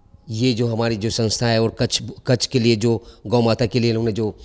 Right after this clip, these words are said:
एक, अ, एक, अ, एक डोनेशंस जो निकालने के लिए जो प्रोग्राम किया, तो मैं तो यही कहूँगा कि गौ माँ मतलब हमारी माँ।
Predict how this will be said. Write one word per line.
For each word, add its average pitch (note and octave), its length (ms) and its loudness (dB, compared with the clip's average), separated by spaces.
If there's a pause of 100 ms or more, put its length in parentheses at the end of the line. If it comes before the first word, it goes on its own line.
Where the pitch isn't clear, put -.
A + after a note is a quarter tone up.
(260)
एक, A2+ 240 -6
अ, G2+ 500 -2
एक, - 140 -14
अ, G2 520 -8
एक F#2+ 80 -10 (160)
डोनेशंस A#2+ 580 0
जो G#2 420 -2 (260)
निकालने A2 360 0
के A2+ 120 -2
लिए A2 160 2
जो G#2 80 0
प्रोग्राम G#2 360 0
किया, G2+ 320 -2 (1040)
तो E3+ 340 2 (340)
मैं D3+ 160 2
तो E3+ 100 2
यही D3 200 4
कहूँगा C#3+ 320 2
कि C3+ 400 -4 (800)
गौ C3+ 220 0
माँ C3 200 2
मतलब A#2 420 -4 (420)
हमारी G#2 260 -6
माँ। D#2+ 260 -10